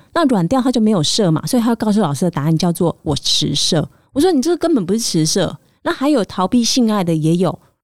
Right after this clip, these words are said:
哦，例如他很快就早泄的，然后他就基本上就不做，让老婆怀疑，“哎，你是不是 gay 啊？”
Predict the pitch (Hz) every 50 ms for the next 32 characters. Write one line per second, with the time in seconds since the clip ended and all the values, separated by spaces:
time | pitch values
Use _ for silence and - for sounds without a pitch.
0 | _ - 185 175 160 202 277 262 214 202 - 196 220 220 185 170 156 - 226 208
1 | 190 202 185 - - - 131 - - 202 156 - - - - - - - - 196
2 | 185 190 214 220 240 220 - _ _ - - 202 214 196 - 151 151 190 180 175
3 | 160 - 156 139 - 190 170 165 226 294 277 196 156 - - 175 185 - 196 202
4 | 220 202 196 - - - - - 339 349 277 202 170 - 247 233 240 247 233 -
5 | - 233 170 135 - - 147 - - - - - -